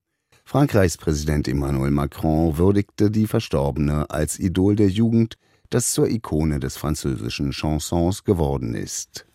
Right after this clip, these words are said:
Hardys Sohn hatte den Tod der achtzig-jährigen Musikerin am Abend bekannt gegeben. Hardy war neunzehnhundertzweiundsechzig mit ihrem Lied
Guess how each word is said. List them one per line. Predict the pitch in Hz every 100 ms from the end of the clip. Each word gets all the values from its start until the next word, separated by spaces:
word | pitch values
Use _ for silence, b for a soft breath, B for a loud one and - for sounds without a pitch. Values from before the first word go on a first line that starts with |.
| _ _ _
Hardys | 95 98 110 101
Sohn | 113 113 135 127
hatte | 127 131
den | 98 82
Tod | - 85 76
der | 87 87
achtzig-jährigen | 62 78 - 80 - 78 78 73 80
Musikerin | 80 80 85 - 85 82 -
am | 87 107
Abend | 60 65 71 71
bekannt | - 80 78 78 -
gegeben. | 92 82 69 - - - _ _ b
Hardy | - 104 135 147
war | 92 80 73
neunzehnhundertzweiundsechzig | 69 69 - 73 73 73 - 73 76 78 76 82 - - 92 -
mit | 98 -
ihrem | 87 95 95
Lied | 101 110